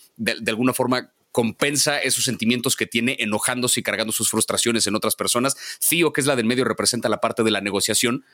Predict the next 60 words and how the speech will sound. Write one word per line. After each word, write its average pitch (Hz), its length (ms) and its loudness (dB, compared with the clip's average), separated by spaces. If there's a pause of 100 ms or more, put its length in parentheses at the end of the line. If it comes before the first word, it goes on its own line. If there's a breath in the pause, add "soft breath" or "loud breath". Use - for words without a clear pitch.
la 95 120 0
que 101 120 -4
ya 104 80 0
empieza 127 340 0
un 120 80 -6
poquito 120 280 -2
a - 20 2
aceptar 120 320 0
el 113 120 0
hecho, 113 200 -2
pero 98 180 0
no 107 100 2
del 104 180 -2
todo, 117 260 2
que - 80 -8
está - 160 0
como 107 160 0
en 107 60 4
un 110 100 0
terreno 110 320 0
ahí 107 260 0 (220 loud breath)
nebuloso 107 560 2
y 113 60 0
que 98 100 -4
tiene 123 240 0
unas 117 180 2
habilidades 101 500 0
especiales 104 540 0
ahí 104 100 -2
que 98 80 -6
exploran 113 420 0
un 104 100 0
poco 107 220 0
a 98 40 2
lo 101 80 2
largo 107 240 0
de 117 80 2
la 123 100 2
serie. 156 260 0 (320 loud breath)
Y 156 80 4
los 160 140 4
dos 208 160 0
gemelos 190 360 0
pequeños, 165 440 0
ahora 127 140 2
sí 131 120 -2
que 139 100 2
el 113 100 0
mayor 127 280 2
de 175 80 2
los 127 120 2
gemelos, 120 360 0
que 104 100 -2
nació 127 360 2
noventa 123 420 2
segundos 117 440 2
antes 110 240 0
que 117 100 -2
la 127 100 4
otra, - 240 -2